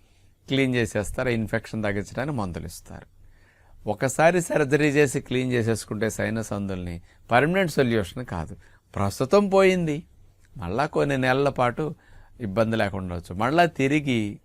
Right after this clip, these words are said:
సైనస్ ఇన్ఫెక్షన్ మళ్ళా రావచ్చు, సైనస్ సర్జరీ సెకండ్ టైమ్ అవ్వచ్చు, రెండు సార్లు అయిన వారికి మళ్ళా పేరుకుపోయి ఐదారు నెలల్లో, వన్ ఇయర్లో థర్డ్ రావచ్చు సర్జరీ. ఇట్లా ఐదు పది సర్జరీలు చేయించుకున్న వారు కూడా ఉంటుంటారన్నమాట. అంటే సర్జరీ అంటే క్లీనింగ్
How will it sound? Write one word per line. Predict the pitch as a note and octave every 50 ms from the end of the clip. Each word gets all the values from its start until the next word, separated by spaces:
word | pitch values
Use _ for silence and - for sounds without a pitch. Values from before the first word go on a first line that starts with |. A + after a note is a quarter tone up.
| _ _ _ _ - - _ -
సైనస్ | - A2 A#2 A#2+ B2 A#2+ G#2+ -
ఇన్ఫెక్షన్ | A2+ G#2+ - - G#2+ - - - G#2+ F#2+
మళ్ళా | F2+ F2 F#2 G2 A2
రావచ్చు, | A2+ A2+ A#2 A#2+ - - -
సైనస్ | D#3 - A2+ A2+ B2 C3+ C#3+ C3 - -
సర్జరీ | G#2 G#2 G2+ G2+ A2+ A#2+ A#2 G#2
సెకండ్ | F#2+ - F#2 F2 F2 F#2 G#2 A2+ A#2 A#2
టైమ్ | B2+ B2 B2 B2
అవ్వచ్చు, | B2+ B2+ C3 B2+ - - - - - _ _ - - - - -
రెండు | G2 A2 B2+ C#3 D3
సార్లు | C#3 - D3+ D3 C#3+ C3+ C3
అయిన | B2+ B2 B2 A#2+
వారికి | A#2+ A#2 A2+ A2+ - G2
మళ్ళా | F#2 F#2 G2+ A#2+ C#3 D3
పేరుకుపోయి | - C#3+ C#3 C#3 C#3 B2+ C3 C#3+ D3 D3+ C3+ A2 - - - - - - - -
ఐదారు | A2 A#2 A#2+ A#2+ A#2 A2+
నెలల్లో, | A#2 A#2+ A#2+ A#2+ A#2 A#2
వన్ | A2+ A2 A2 A2+
ఇయర్లో | A2+ A2+ A2 A2 G#2+ G2
థర్డ్ | - G2+ F#2+ G2+ A2 A2 A#2 A2+
రావచ్చు | A#2 A#2 A#2+ B2+ B2 -
సర్జరీ. | - - - A#2+ A#2 A2 G#2+ A#2+ C#3 E3 - _ _ - - - - -
ఇట్లా | G#2+ - - B2 G#2+ F2 - - - - - G#2+
ఐదు | G#2 A2+ A#2 A2 A2
పది | G2+ - G#2 G2 G2
సర్జరీలు | F2 - F#2+ F#2 F#2 F#2 G#2+ B2+ D3+ E3+ E3
చేయించుకున్న | D3+ D3 C3+ C3 A2+ A2 - - A2+ A2+
వారు | A2 G#2+ G#2 G2 G2
కూడా | F2+ G#2 A#2 C#3
ఉంటుంటారన్నమాట. | C3 G#2 F2+ E2 F2+ E2+ E2+ E2+ E2+ E2 D#2+ - E2 F2 F2 F2 F2
అంటే | - - - _ _ _ _ - E4
సర్జరీ | C#4 - E3+ D#3 D3 D#3+ D3+ D#3
అంటే | D3 D3+ F3+
క్లీనింగ్ | E3 - - C#3 C3+ C#3 C#3+ C#3+ D3 C#3+